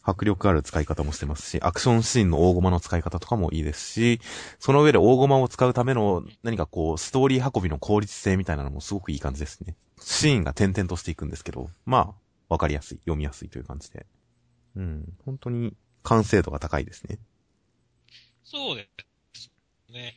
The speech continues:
Speaker 2: 読み切りの時も高いと思いましたけど、この一話としての完成度っていうのもやっぱ高いですね、本当に。
Speaker 1: あと何かありますか？
Speaker 2: そうですね。まあでも、この相撲、今回、まあ、読み切り版もそうだったんであれですけど、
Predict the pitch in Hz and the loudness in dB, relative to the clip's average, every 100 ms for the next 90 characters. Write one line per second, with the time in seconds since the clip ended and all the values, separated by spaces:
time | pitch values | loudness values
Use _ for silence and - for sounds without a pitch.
0 | - 147 156 165 - 202 - 190 143 170 | -20 -20 -20 -16 -10 -10 -10 -16 -8 -4
1 | 160 151 156 151 175 226 185 185 175 165 | -2 -4 -8 -8 -8 -8 -6 -4 -4 -2
2 | - 254 214 208 - 254 185 160 - 156 | 0 2 2 0 0 -2 0 0 0 -4
3 | 156 247 214 123 117 - 120 147 101 - | -4 -6 -2 -2 -2 -4 0 0 0 -12
4 | 104 107 - - 98 - _ _ - - | -12 -12 -12 -20 -20 -20 _ _ -20 -14
5 | - - _ _ _ _ _ _ - - | -14 -16 _ _ _ _ _ _ -10 -6
6 | - 90 87 78 82 85 73 80 _ _ | 2 4 4 2 2 0 -4 -8 _ _
7 | - - - - - - - - _ - | -20 -20 -20 -20 -20 -20 -20 -20 _ -20
8 | 165 - - 120 117 117 _ _ - - | -18 -18 -18 -18 -18 -20 _ _ -20 -10
9 | 185 196 196 190 165 113 - - - - | -8 -6 -4 -4 -4 -10 -16 -20 -20 -16
10 | 143 - - 170 190 247 269 262 247 226 | -12 -10 -8 -6 0 0 0 -2 -2 -6
11 | _ _ - - - 339 370 180 135 165 | _ _ -20 -20 -16 -16 -4 0 0 0
12 | 180 117 _ - - 185 - 254 254 233 | -4 -4 _ -20 -20 -16 -8 -6 -6 -10
13 | 247 214 139 120 107 107 110 110 - 104 | -4 -2 -2 -4 -6 -10 -10 -12 -12 -12
14 | 95 95 | -14 -18